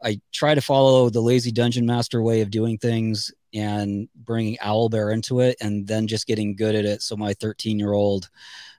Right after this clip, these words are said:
um, <laughs> doesn't wipe the floor with me <laughs> afterwards. <laughs> Uh, but yeah, that, that's the big thing, <clears throat> is figuring all that stuff out.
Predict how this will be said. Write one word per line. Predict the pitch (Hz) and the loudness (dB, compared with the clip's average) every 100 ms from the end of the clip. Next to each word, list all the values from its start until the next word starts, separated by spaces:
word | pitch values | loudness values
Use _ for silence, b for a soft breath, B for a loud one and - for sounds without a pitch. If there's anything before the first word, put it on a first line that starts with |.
| _ | _
um, | 110 101 98 95 95 92 - _ _ _ | -6 -2 -2 -2 -4 -6 -10 _ _ _
<laughs> | _ _ _ 101 | _ _ _ -14
doesn't | - 117 - 156 | -6 -4 -2 2
wipe | 117 110 | 2 2
the | 110 | -2
floor | - 107 | -2 -2
with | 101 104 | 0 -4
me | 110 104 | -4 -4
<laughs> | |
afterwards. | 98 - - 107 - 147 - - | -4 -6 -6 -8 -6 -8 -6 -4
<laughs> | 254 - - - - _ - - _ - _ _ _ - B B B B B | -4 -2 -4 -2 -4 _ -10 -10 _ -20 _ _ _ -12 B B B B B
Uh, | - 123 117 110 | 2 4 4 0
but | - 135 | -2 2
yeah, | 127 117 95 | 4 4 0
that, | - 131 143 139 | 0 2 2 0
that's | 131 143 - | 0 0 0
the | 120 | 0
big | 120 104 | 0 0
thing, | 107 95 90 _ | -2 -4 -8 _
<clears throat> | - | -8
is | - 139 - 110 107 | -6 -6 -4 -6 -2
figuring | 131 120 120 | 0 2 0
all | 113 107 | 0 0
that | 107 98 | 0 -2
stuff | - 95 | -6 -6
out. | 104 95 | -6 -6